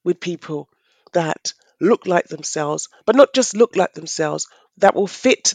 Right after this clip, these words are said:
the narrative of a minority, a model minority.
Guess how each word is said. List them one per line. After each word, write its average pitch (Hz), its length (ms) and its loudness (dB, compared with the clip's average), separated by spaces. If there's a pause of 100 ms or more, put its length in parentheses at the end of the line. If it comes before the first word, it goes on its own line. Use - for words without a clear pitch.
the 196 120 2
narrative 214 920 2 (320)
of 180 200 2
a 175 60 6
minority, 180 680 2
a 165 60 0
model 190 380 2
minority. 160 720 -2